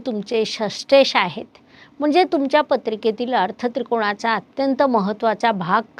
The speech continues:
त्यांच्याकडे येतो. आता ते तुमच्या धनस्थानात प्रवेश करून उच्चीचे होणार आहेत, ज्यामुळे धनप्राप्तीचे योग निर्माण होणं,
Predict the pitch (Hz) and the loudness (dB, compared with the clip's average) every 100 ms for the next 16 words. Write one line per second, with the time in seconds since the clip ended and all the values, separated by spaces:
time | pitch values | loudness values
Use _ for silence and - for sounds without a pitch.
0 | - - 208 190 196 208 175 170 - - | -10 -2 -2 0 -2 -2 -2 -4 -6 -10
1 | - _ - - - - 208 247 240 233 | -12 _ -20 -20 -8 -4 0 2 4 2
2 | 202 262 - - _ 277 240 311 269 220 | 0 -4 -18 -20 _ -4 4 4 6 2
3 | 214 277 320 - 262 202 208 240 254 214 | 4 4 2 2 2 2 -4 -4 -2 0
4 | 214 240 - 247 233 247 214 - 262 240 | 2 0 0 0 0 -4 -6 -6 -6 0
5 | 254 240 214 208 196 185 196 175 - - | 2 2 2 2 2 0 -2 -4 -8 -20
6 | - - - 226 285 269 247 208 214 190 | -20 -16 -4 4 6 6 2 -2 -2 -2
7 | 180 269 285 262 - - 220 - 240 233 | -4 -4 2 2 2 -6 -10 -2 0 2
8 | 208 262 254 240 208 202 202 196 202 170 | 2 2 2 -2 -2 -2 -2 -2 -4 -6